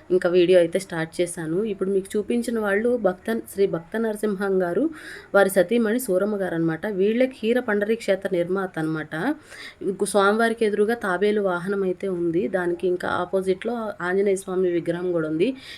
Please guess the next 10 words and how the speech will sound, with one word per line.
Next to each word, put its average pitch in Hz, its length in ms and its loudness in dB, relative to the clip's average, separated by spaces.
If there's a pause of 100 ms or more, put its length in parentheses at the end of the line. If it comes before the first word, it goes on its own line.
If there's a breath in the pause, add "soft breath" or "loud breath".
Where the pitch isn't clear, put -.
(120)
ఇదిగోండి, 185 380 4
స్వామివారి 175 580 -4
దర్శనం 165 420 -6
అయితే 175 240 -8 (140)
చేసుకోండి. 165 600 -2 (500 loud breath)
శ్రీ 190 220 4
పాండురంగ 208 640 0
విఠల 196 380 0
స్వామివారు 180 580 2
అనమాట. 160 400 -2